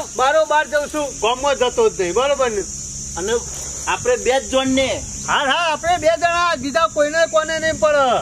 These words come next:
Speaker 2: અને કહી દેજે વટકે સાત.
Speaker 1: હાર, હાર, કહી દો બધું, તે કીધું ને બધું કહી દો.
Speaker 2: પૈસા ખર્ચીને લાવવાની એટલે લાવવાની.
Speaker 1: અરે લાવવાની એટલે લાવવાની,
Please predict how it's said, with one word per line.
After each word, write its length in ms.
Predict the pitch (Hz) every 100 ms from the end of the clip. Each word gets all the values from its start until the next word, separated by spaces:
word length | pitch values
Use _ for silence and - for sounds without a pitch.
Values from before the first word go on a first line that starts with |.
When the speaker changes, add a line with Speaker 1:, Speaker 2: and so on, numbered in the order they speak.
| 196
Speaker 2:
અને 120 | 240
કહી 140 | 220 226
દેજે 200 | 240 240 208
વટકે 300 | 208 240 220
સાત. 200 | 196 190 - - -
Speaker 1:
હાર, 200 | 254 311
હાર, 140 | 277 349
કહી 160 | 302 320
દો 60 | 339 330
બધું, 440 | 285 196 359 370 -
તે 120 | 392 381
કીધું 260 | 359 403 392
ને 40 | 381
બધું 280 | 330 254 392 381
કહી 160 | 370 349
દો. 100 | 311 240
Speaker 2:
પૈસા 300 | 254 269 294
ખર્ચીને 300 | 254 254 277 254
લાવવાની 420 | 262 262 277 226
એટલે 200 | 214 277 285
લાવવાની. 480 | 302 294 285 254 220 202 -
Speaker 1:
અરે 180 | 285 392 403
લાવવાની 500 | 320 311 349 392 370 349
એટલે 140 | 370 415
લાવવાની, 460 | 403 403 381 370